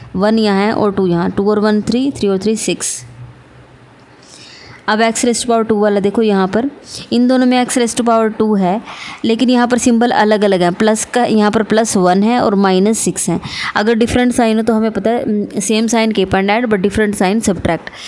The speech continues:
अगर different sign है तो उनको subtract करेंगे। Plus K one है और minus के सिक्स, तो सिक्स में से one subtract होगा five, x raise to power two, सिक्स बड़ा उसका symbol minus है तो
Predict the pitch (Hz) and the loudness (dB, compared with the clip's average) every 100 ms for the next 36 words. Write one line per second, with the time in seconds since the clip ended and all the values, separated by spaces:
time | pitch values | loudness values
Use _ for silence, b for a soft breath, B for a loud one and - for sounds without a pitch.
0 | B B 214 240 233 247 254 262 247 233 | B B -2 0 2 0 2 0 2 2
1 | 214 220 220 233 220 196 214 208 202 180 | 2 2 0 0 -2 0 -2 0 0 0
2 | 180 247 - B B B B - 247 247 | 0 -2 -6 B B B B -4 0 0
3 | - 294 247 214 208 226 214 202 190 190 | 0 0 2 2 4 2 2 2 0 0
4 | 185 185 - 214 247 226 240 233 226 226 | -2 -2 -2 -2 0 0 0 0 0 0
5 | 226 220 214 - 208 214 - 208 208 269 | 0 0 -2 -2 -2 -2 0 0 0 -2
6 | - - 196 - - 214 - 220 196 196 | -6 -4 -4 -2 -4 -4 -2 -2 0 0
7 | 190 226 285 B B B B - 277 - | -2 -4 -6 B B B B -4 -2 0
8 | 233 233 226 - 226 220 214 202 196 185 | 0 2 2 0 0 0 2 2 2 2
9 | 190 190 247 | 0 0 -2